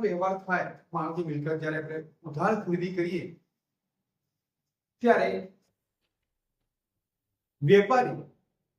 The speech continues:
ગ્રાહક ઉપર જે ઉધાર માસ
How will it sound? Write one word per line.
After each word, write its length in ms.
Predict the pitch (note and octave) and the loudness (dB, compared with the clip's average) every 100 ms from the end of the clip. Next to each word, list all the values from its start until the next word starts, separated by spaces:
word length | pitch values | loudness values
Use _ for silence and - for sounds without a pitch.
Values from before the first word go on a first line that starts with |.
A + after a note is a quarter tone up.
| _ _ _ _ D3+ | _ _ _ _ 0
ગ્રાહક 400 | F#3 F#3 A#3 B3 | 2 4 2 -2
ઉપર 260 | G3 F3 D3 C#3+ - - _ _ _ _ _ _ - | -4 -2 -2 -6 -14 -20 _ _ _ _ _ _ -2
જે 160 | G#3+ A#3+ A#3+ - - - F#3 | 2 4 4 0 -18 -6 0
ઉધાર 280 | F3+ F#3 G3 | 2 2 0
માસ 180 | E3+ F3 | -2 -4